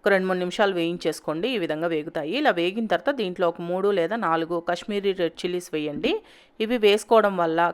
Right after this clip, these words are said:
కర్రీకి మంచి కలర్తో పాటు డిఫరెంట్ ఫ్లేవర్ ఉంటుందండి. అలాగే ఒక పది జీడిపప్పులు కూడా వేసుకొని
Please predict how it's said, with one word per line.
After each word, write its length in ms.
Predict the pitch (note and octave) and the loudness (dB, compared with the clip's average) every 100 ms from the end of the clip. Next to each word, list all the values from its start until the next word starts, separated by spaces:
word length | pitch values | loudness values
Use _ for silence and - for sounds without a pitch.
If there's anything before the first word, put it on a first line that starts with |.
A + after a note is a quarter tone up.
| F#3 | 0
కర్రీకి 360 | E3 G3 F#3+ E3+ | 0 0 -2 -6
మంచి 260 | F3 F#3 G3 | -6 -8 -2
కలర్తో 340 | E3+ E3+ - F3 E3 | 0 0 0 0 0
పాటు 240 | D3+ C4 G#4+ A4+ _ - F#3 | 0 0 0 -2 _ -4 -2
డిఫరెంట్ 340 | G3 A3+ G#3+ | 2 0 2
ఫ్లేవర్ 280 | G#3+ F#3 F3+ D#3+ | 6 6 6 2
ఉంటుందండి. 520 | D#3 D3+ D3 D#3 D#4 A4+ _ _ - F3 | -2 -4 -6 -2 -2 -2 _ _ -4 2
అలాగే 240 | E3+ F#3+ | 4 4
ఒక 100 | F3+ F3 | 0 2
పది 200 | F3 E3+ F3+ - - | 0 2 -2 -4 -8
జీడిపప్పులు 500 | F3+ F3 F3+ - E3 E3 | -4 -2 -2 0 0 2
కూడా 140 | F3 D#3+ | 2 0
వేసుకొని 440 | D#3+ - E3+ A#3+ | -6 -4 -2 -2